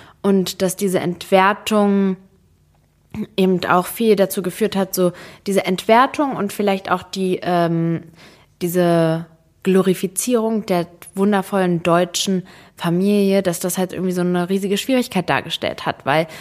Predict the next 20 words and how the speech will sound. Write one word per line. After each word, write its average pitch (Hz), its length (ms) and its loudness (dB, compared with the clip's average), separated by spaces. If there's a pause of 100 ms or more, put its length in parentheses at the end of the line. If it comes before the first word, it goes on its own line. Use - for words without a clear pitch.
(220)
durch 196 260 2
diese, 180 400 2
diese 170 460 0 (340)
glitzernde, 196 800 2 (180)
wundervolle, 208 520 2
perfekte 208 500 -4
deutsche 185 280 0
Familie, 190 380 0
die 180 120 0
ich 175 160 -8
irgendwie 175 360 0
mir 170 240 2
so 165 80 0
vorgestellt 208 560 -2
habe, 180 200 0
die 175 100 -4
ich - 140 -10
unbedingt 175 400 -2
haben 214 300 4
wollte, 170 300 4